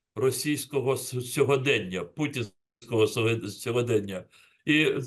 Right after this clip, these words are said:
я не знаю в ітозі, е, що там все це перетвориться. Якщо тут ще сказати, я тут не володію,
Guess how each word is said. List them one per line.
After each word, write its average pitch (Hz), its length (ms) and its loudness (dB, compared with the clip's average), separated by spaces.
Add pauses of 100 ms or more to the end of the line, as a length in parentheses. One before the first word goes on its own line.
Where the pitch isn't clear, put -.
(100)
я 151 320 2
не 185 120 0
знаю 175 360 6
в 156 80 2
ітозі, 156 640 2 (440)
е, 143 360 6 (380)
що 170 300 -2
там 156 460 2
все 160 320 -2
це 156 180 0
перетвориться. 156 1120 0 (380)
Якщо 143 320 2
тут 175 200 -4
ще 170 240 -4
сказати, 156 920 2
я 147 280 2
тут 156 500 -6
не 151 240 0
володію, 151 880 2